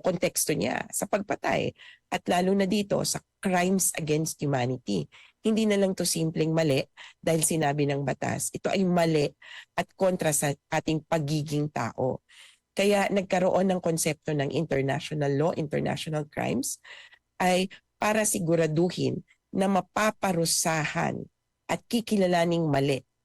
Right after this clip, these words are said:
ang ganitong mga klaseng krimen. At yun ay importante para sa atin, hindi lang dito sa Pilipinas kung saan maraming nangyayaring krimen na napapalampas na lang, kundi para din sa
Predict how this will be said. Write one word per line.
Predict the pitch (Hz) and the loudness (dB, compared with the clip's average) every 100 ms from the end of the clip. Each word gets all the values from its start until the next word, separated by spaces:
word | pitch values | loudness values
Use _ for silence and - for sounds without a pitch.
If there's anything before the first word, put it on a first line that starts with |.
| _ _ | _ _
ang | 180 165 | 0 2
ganitong | 160 160 165 156 | 2 0 0 2
mga | 143 135 - | 2 0 -2
klaseng | 139 139 - 143 123 | -4 -2 -2 -4 -4
krimen. | 131 120 117 120 - - _ _ _ _ _ _ _ | -4 -2 -2 -2 -6 -10 _ _ _ _ _ _ _
At | - | -6
yun | - 175 | 0 0
ay | 175 | 2
importante | 165 156 135 131 131 143 | 0 0 0 0 2 0
para | 147 127 | 0 -2
sa | 131 - 135 - - - _ | -2 -4 -6 -10 -18 -20 _
atin, | 196 202 143 156 165 _ _ | -4 0 0 0 -2 _ _
hindi | 220 220 214 | 0 2 4
lang | 196 185 | 2 0
dito | 175 160 | -2 -2
sa | 165 | -2
Pilipinas | 160 165 240 247 180 - | 0 0 0 2 2 0
kung | 139 | -2
saan | 135 - 139 - - - - | -2 0 -2 -4 -16 -20 -4
maraming | 170 180 175 170 165 | 0 2 2 2 2
nangyayaring | 160 156 156 147 156 151 | 2 2 4 2 2 0
krimen | 160 156 156 147 | 0 2 2 2
na | 143 | 0
napapalampas | 143 139 - 139 139 135 - - | 0 0 2 0 0 -2 -2 -2
na | 220 | 0
lang, | 175 - - - _ | 0 -4 -8 -18 _
kundi | - - 311 | -6 -4 0
para | 233 214 190 | 2 2 2
din | 190 | 0
sa | 180 | 0